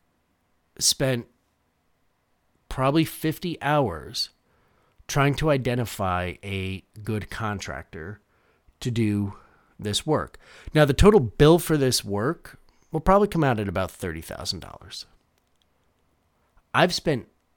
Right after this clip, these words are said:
fifty thousand dollars worth of labor hours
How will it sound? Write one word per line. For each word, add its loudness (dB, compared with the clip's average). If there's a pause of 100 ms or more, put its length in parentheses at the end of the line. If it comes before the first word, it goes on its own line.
(200)
fifty -2
thousand -2
dollars -2
worth -8
of -8
labor -4
hours -8